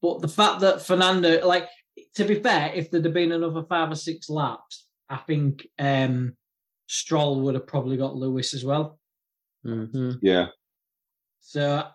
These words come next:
Speaker 1: but I thought
Speaker 2: Don't think
Speaker 1: Alonso
Speaker 2: so.
Speaker 1: was just, yeah, the, the pace he was going, they was all saying, "Oh, he's gonna use his tyres up, he's gonna use his tyres up," and he just was relentless. Just absolute. But then, like you just said, James,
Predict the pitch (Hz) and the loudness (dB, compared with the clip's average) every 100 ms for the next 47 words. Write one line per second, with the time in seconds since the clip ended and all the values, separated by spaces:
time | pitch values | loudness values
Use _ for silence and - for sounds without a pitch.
0 | _ 143 143 165 - 180 143 160 165 123 | _ -2 -2 -2 2 2 4 2 0 -2
1 | 147 143 143 139 127 - - - _ _ | 0 0 0 -2 -4 -6 -10 -18 _ _
2 | _ _ _ _ _ _ _ 151 147 131 | _ _ _ _ _ _ _ -4 -2 -2
3 | - _ _ _ _ - 156 165 - 151 | -6 _ _ _ _ -8 -2 -2 -2 -4
4 | 147 - 196 202 160 175 170 165 143 170 | -4 0 2 2 2 4 6 4 4 2
5 | 165 139 139 139 147 143 - 143 143 151 | 2 2 -2 -2 -2 -4 -4 -4 -2 -2
6 | 147 - _ _ - 330 - 170 190 180 | -2 -6 _ _ -14 -12 -6 -4 0 2
7 | 175 165 151 - 170 170 160 - 147 180 | 2 0 -4 -4 -2 0 -2 -6 -6 -4
8 | 175 165 156 147 160 165 156 139 - _ | 0 0 0 -6 -4 -4 -2 -6 -8 _
9 | _ _ 156 151 147 151 - 139 117 127 | _ _ 0 0 0 -4 -2 -4 -4 -4
10 | 127 143 151 151 127 - - - _ _ | -2 0 -2 -6 -12 -10 -14 -14 _ _
11 | _ _ _ - 156 - 214 - - 180 | _ _ _ -8 -8 -2 -2 -2 -4 -4
12 | - - _ 185 - 202 202 156 - - | -6 -16 _ 2 6 6 6 4 0 2
13 | 170 180 196 185 160 165 139 147 143 131 | 4 6 6 4 0 0 0 2 4 2
14 | 123 | -2